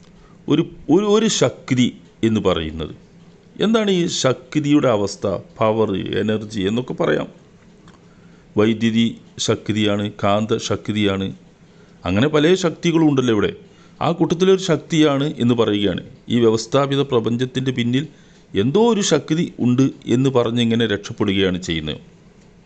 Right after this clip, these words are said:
ഇതുകൊണ്ട് അവർ ഉദ്ദേശിക്കുന്നത്, ഒന്ന്, അവരുടെ അഹന്തക്ക് അനുയോജ്യമായ ഒരു ദൈവത്തെ കിട്ടും. സാക്ഷാൽ ദൈവത്തെ മാറ്റി നിർത്തി പകരം സ്ഥാപിക്കുന്ന പവർ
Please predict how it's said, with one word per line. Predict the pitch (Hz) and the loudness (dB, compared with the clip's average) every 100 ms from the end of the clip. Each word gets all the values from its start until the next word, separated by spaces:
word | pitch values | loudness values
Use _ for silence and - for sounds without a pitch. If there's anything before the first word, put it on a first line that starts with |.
| - - - _ - - | -20 -20 -20 _ -12 -2
ഇതുകൊണ്ട് | 196 226 196 | 2 2 4
അവർ | 165 190 190 98 - _ - | 2 2 0 -6 -14 _ -6
ഉദ്ദേശിക്കുന്നത്, | 123 117 127 147 135 107 - 92 92 92 92 95 98 - - - - - - - - - - | -4 0 2 2 2 -4 -4 -4 -2 0 0 -2 -6 -16 -20 -20 -20 -20 -20 -20 -20 -8 0
ഒന്ന്, | 196 233 240 226 - - | 2 4 4 2 -2 0
അവരുടെ | 131 135 127 | 0 2 2
അഹന്തക്ക് | 123 120 151 160 160 143 | 0 0 -2 0 0 2
അനുയോജ്യമായ | 117 117 123 117 120 107 98 98 110 - | 2 4 2 2 2 2 0 0 -2 0
ഒരു | 113 | 0
ദൈവത്തെ | 104 98 95 92 92 | 2 2 2 0 -2
കിട്ടും. | - - - - - - - | -6 -14 -18 -20 -20 -20 -18
സാക്ഷാൽ | - 98 101 - 139 139 | -6 -4 -4 -2 -2 0
ദൈവത്തെ | 110 117 113 123 | 0 0 0 0
മാറ്റി | 113 107 131 | 0 -2 -2
നിർത്തി | 120 110 135 175 - - - - - - - | -4 -4 -4 -6 -8 -20 -20 -20 -20 -20 -6
പകരം | 107 107 135 | -4 0 0
സ്ഥാപിക്കുന്ന | 135 120 110 117 113 113 113 | 2 0 0 -2 -4 -2 0
പവർ | 135 - 107 101 110 | -2 0 0 0 0